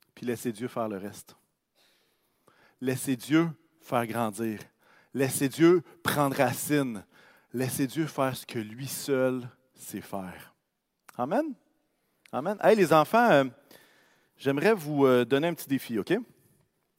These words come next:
Je vais descendre en bas, euh, pour les gens du streaming. Euh, je pense qu'ils m'ont, ils viennent de m'échapper. Là, euh, vous savez que vous n'avez pas besoin d'avoir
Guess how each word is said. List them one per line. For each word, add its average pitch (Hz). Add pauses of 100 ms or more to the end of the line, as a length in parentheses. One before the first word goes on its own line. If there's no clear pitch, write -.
(920)
Je -
vais 143
descendre 202
en 160
bas, 143
euh, 135
pour 123
les 127
gens 147
du 131
streaming. 131
Euh, 110
je -
pense 127
qu'ils 120
m'ont, 113
ils 104
viennent 113
de 110
m'échapper. 98 (1160)
Là, 233
euh, 151
vous 123
savez 170
que 202
vous 139
n'avez 143
pas 220
besoin 202
d'avoir 151